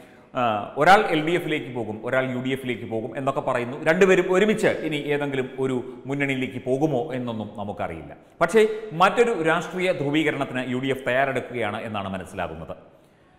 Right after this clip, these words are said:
മുസ്ലിം ലീഗ് നേതാവ് പി കെ കുഞ്ഞാലിക്കുട്ടി എം പി ഇതാ സജീവ കേരള രാഷ്ട്രീയത്തിലേക്ക് ഇറങ്ങുന്നു എന്നതാണ് കഴിഞ്ഞ ദിവസം വന്ന ഏറ്റവും പ്രധാനപ്പെട്ട വാർത്ത. അദ്ദേഹം ദേശീയ രാഷ്ട്രീയത്തിലേക്ക് പോയി, അവിടെ പോയി ലോക്സഭയിൽ പോയി മോദിയുടെയും അതുപോലെ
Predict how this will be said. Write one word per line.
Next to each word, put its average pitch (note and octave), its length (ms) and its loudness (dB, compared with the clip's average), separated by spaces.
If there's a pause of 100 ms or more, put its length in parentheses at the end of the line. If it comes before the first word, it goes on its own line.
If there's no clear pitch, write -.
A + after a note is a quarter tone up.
(280)
മുസ്ലിം A#3 340 2
ലീഗ് G3 200 0
നേതാവ് D#3+ 300 8 (460)
പി G3+ 160 2
കെ B3 160 4
കുഞ്ഞാലിക്കുട്ടി E3+ 480 0 (120)
എം C3+ 140 -2
പി A#2 80 -4 (140)
ഇതാ B2 120 4 (200)
സജീവ E3 320 2 (180)
കേരള D3+ 260 4 (120)
രാഷ്ട്രീയത്തിലേക്ക് C3+ 600 -4 (100)
ഇറങ്ങുന്നു B2 340 -4 (140)
എന്നതാണ് G#2 340 -2 (100)
കഴിഞ്ഞ A#2+ 240 -2
ദിവസം A#2 280 -8
വന്ന G2 120 -6 (320)
ഏറ്റവും C#3 240 0
പ്രധാനപ്പെട്ട - 480 -8 (140)
വാർത്ത. F2+ 280 -2 (600)
അദ്ദേഹം E3+ 220 2 (100)
ദേശീയ F#3 280 4
രാഷ്ട്രീയത്തിലേക്ക് E3+ 600 -2
പോയി, D#3 160 4 (400)
അവിടെ D3 240 2
പോയി D#3 180 2 (360)
ലോക്സഭയിൽ D#3 480 2
പോയി D3 180 2 (200)
മോദിയുടെയും D#3 500 2 (280)
അതുപോലെ C#3 320 2